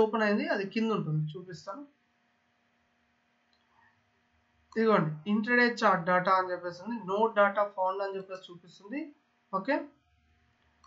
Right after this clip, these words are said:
why? Because, uh, ఈరోజు market లేదు కాబట్టి ఎటువంటి data చూపించట్లేదు. మీరు market running టైంలో అయితే మీరు select చేస్తే ఇక్కడ మీకు charts అనేది కనపడడం జరుగుతుంది.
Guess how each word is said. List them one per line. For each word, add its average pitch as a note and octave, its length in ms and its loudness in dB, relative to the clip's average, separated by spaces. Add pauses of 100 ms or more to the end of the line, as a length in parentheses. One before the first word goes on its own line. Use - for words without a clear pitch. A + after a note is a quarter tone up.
(100)
why? G#3+ 180 6
Because, A3+ 320 0 (120)
uh, - 20 4 (140)
ఈరోజు G3+ 280 2 (140)
market G3+ 400 0
లేదు G#3 220 2
కాబట్టి F#3+ 380 -6 (140)
ఎటువంటి F3+ 340 -8 (100)
data F3 200 -4 (100)
చూపించట్లేదు. E3+ 680 -10 (120)
మీరు G#3 160 -2 (200)
market A3+ 520 2
running G#3 380 0
టైంలో G3+ 300 2 (100)
అయితే F3+ 180 -4 (140)
మీరు F#3+ 200 -6
select F#3 300 -2
చేస్తే F3 220 -10
ఇక్కడ - 160 -12 (640)
మీకు G3 160 -2 (100)
charts G3 320 2
అనేది F#3+ 260 -2
కనపడడం E3+ 460 -2
జరుగుతుంది. D3+ 420 -6